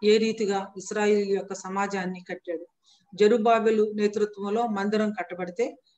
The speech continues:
ఎజ్రా నేతృత్వంలో జీవితాలు కట్టబడినాయి. దేవుని మందిరం కట్టబడటం ఎంత ఇంపార్టెంటో దేవుని ప్రజలు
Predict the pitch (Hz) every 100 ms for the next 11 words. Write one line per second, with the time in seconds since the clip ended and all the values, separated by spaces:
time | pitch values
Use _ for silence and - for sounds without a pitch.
0 | - 190 185 220 220 208 202 202 196 190
1 | 190 196 185 196 214 202 196 185 180 165
2 | 165 160 165 170 _ _ _ _ _ _
3 | _ _ _ 202 180 220 262 269 262 208
4 | 220 233 254 247 202 220 208 196 208 196
5 | 185 196 226 202 202 202 190 202 196 262
6 | 302 294 - _ 190 208 233 240 233 -
7 | 202 208 233